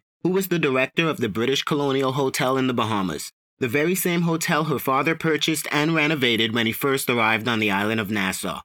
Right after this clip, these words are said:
She would meet an unfortunate fate when she was left in a coma from a car accident and died in nineteen eighty-six. Gertrude Oakes was Harry's sister who funded his earlier mining projects before he became a wealthy man.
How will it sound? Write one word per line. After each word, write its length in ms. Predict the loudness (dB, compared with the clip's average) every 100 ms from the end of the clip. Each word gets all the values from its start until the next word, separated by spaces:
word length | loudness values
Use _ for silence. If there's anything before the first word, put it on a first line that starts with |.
| _ _ _ _ _
She 200 | -4 0
would 160 | 0 0
meet 200 | 0 0
an 80 | 0
unfortunate 640 | -2 -2 -2 0 0 -2
fate 360 | 0 0 0 0
when 160 | -2
she 120 | 0 0
was 200 | 0 0
left 240 | -2 0
in 80 | 0
a 80 | 0
coma 340 | 0 0 0
from 160 | 0 -2
a 80 |
car 280 | 0 2 4
accident 520 | 2 0 0 0 0 -2
and 200 | -2 0
died 300 | 0 0 0
in 60 |
nineteen 420 | 0 -2 -2 -2
eighty-six. 680 | 0 0 -2 -4 -6 -8 -12 -14 _ _ _ _ _ _ _ -8
Gertrude 440 | -2 0 2 2
Oakes 280 | 2 2 0
was 160 | -2 2
Harry's 400 | 2 4 2 2
sister 440 | 0 0 0 0
who 140 | 0 0
funded 320 | 2 2 2
his 160 | 2
earlier 340 | 2 0 2 2
mining 340 | 2 2 0
projects 540 | 0 0 2 2 0 -2
before 340 | -4 -2 0
he 60 | 2
became 380 | 0 2 2
a 80 | 2
wealthy 340 | 2 0 0 0
man. 360 | 0 0 -4